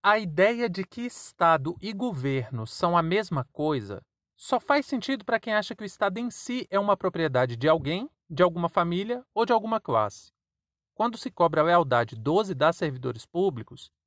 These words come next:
não estamos falando de aceitar e acatar tudo que um governo quer, mas sim ser fiel à instituição. Governos vêm e vão,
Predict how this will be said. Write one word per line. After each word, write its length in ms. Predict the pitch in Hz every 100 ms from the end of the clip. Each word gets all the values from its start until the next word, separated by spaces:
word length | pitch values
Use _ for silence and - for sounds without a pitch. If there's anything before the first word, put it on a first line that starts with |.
| _
não 100 | 190
estamos 400 | 233 - 262 277
falando 300 | - 180 170
de 80 | 147
aceitar 400 | 143 135 117 156
e 60 | 165
acatar 420 | 143 135 - 143 -
tudo 240 | 214 190
que 120 | -
um 80 | 175
governo 380 | 139 127 135 127
quer, 300 | - 101 - _ _ _
mas 220 | 123 120
sim 220 | - 180 214
ser 240 | - 185
fiel 360 | - 147 170 175
à 80 |
instituição. 920 | 139 202 - - - 254 - - 107 - _ _ _ _ _ _ _ _ _ _ _ _ -
Governos 840 | 147 220 160 185 214 208 208 139
vêm 340 | 131 175 190
e 20 | 175
vão, 420 | 117 120 104